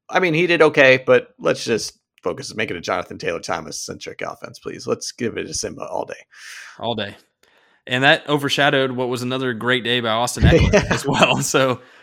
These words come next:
Speaker 2: we can maybe call him Baby Simba. Kion is Simba's baby. Um,
Speaker 1: <laughs> Oh,
Speaker 2: Kiara, I don't
Speaker 1: wow.
Speaker 2: know.
Speaker 1: How would you knew that?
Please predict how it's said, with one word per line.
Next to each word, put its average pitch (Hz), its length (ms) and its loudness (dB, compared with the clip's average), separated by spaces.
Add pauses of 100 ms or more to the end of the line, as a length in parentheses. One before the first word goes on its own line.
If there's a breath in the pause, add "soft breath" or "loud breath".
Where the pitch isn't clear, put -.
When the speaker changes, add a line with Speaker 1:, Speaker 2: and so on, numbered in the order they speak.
Speaker 2:
we 139 140 0
can 123 80 -2
maybe 123 180 0
call 120 160 0
him 107 80 -2
Baby 113 220 0
Simba. 135 400 0
Kion 131 500 0
is 113 100 -8
Simba's 117 320 -6
baby. 120 400 -4
Um, 101 200 -6
Speaker 1:
<laughs> 104 180 -4
Oh, 165 560 2
Speaker 2:
Kiara, 117 300 0 (120)
I 110 80 -4
don't 120 140 0
Speaker 1:
wow. 147 140 6
Speaker 2:
know. - 140 -8
Speaker 1:
How 135 220 -4
would - 160 -4
you 127 200 -8
knew 123 220 -10
that? - 340 -10